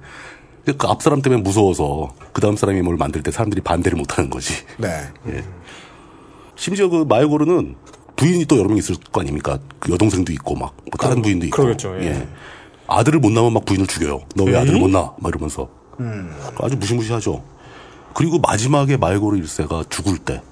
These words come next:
Speaker 2: 음.
Speaker 1: 아이언스론에 앉아서 죽습니다.
Speaker 2: 거기 찔려 죽을까요? 그냥 죽을까요?
Speaker 1: 왜 죽었는지 모르는데
Speaker 2: 네.
Speaker 1: 그 후대 이제 그 이 노래 만들고 시 쓰고 하는 사람들은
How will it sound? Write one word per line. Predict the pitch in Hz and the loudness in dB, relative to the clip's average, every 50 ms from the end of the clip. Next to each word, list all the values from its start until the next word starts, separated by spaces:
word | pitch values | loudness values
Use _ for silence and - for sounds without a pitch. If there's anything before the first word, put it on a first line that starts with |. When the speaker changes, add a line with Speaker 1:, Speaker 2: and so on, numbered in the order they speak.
| - - | -14 -10
Speaker 2:
음. | 113 98 82 69 67 - - - - - - - | -10 -10 -10 -12 -14 -18 -20 -20 -20 -20 -14 -4
Speaker 1:
아이언스론에 | - - 85 95 110 113 104 107 - 110 98 92 87 | -2 0 2 4 4 2 2 2 0 -2 0 0 -2
앉아서 | 76 69 71 71 | -4 -4 -8 -10
죽습니다. | - - - - - - - 65 - - - - - - - - - - - - - - - - - - - - - - - - - | -10 -12 -12 -12 -10 -8 -6 -6 -8 -10 -14 -18 -20 -20 -20 -20 -20 -20 -20 -20 -20 -20 -20 -20 -20 -20 -20 -20 -20 -20 -20 -16 -8
Speaker 2:
거기 | - 156 156 156 | -6 -6 -6 -4
찔려 | 156 - 220 233 | -6 -6 -6 -4
죽을까요? | 208 190 180 175 170 185 190 185 | -4 -4 -4 -2 0 0 0 0
그냥 | - 147 139 127 | 0 -2 -2 -2
죽을까요? | 104 101 98 - - 110 135 131 - - - - - - - - - - | -4 -8 -8 -6 -8 -8 -8 -10 -16 -20 -20 -20 -20 -20 -20 -16 -6 0
Speaker 1:
왜 | - 107 | 2 2
죽었는지 | 117 117 117 120 117 110 101 101 | 2 2 0 0 0 0 -2 -2
모르는데 | 87 82 82 85 80 78 69 69 87 80 - - - - | -2 -2 -2 -2 -2 -2 -2 -2 -4 -4 -4 -8 -10 -10
Speaker 2:
네. | 104 90 78 71 71 - - - - | -8 -8 -8 -10 -12 -16 -20 -14 -8
Speaker 1:
그 | - 87 82 | -6 -6 -4
후대 | - - 143 151 151 151 135 123 113 | -4 -4 -4 0 2 2 2 4 2
이제 | 101 90 90 80 | 2 2 0 -2
그 | 73 - 80 80 73 67 67 67 | -2 -2 -4 -4 -4 -4 -6 -4
이 | 87 87 85 | -4 -4 0
노래 | 80 92 98 107 104 | 2 2 4 4 4
만들고 | 98 92 90 85 87 85 85 | 2 2 0 0 -2 -2 -2
시 | 87 - - 160 | -2 -2 0 -2
쓰고 | 147 139 - 131 123 113 | -2 0 -2 0 0 0
하는 | 110 95 90 | 0 0 -2
사람들은 | 92 85 76 69 - 85 82 80 - | -2 -4 -4 -4 -4 -4 -4 -4 -6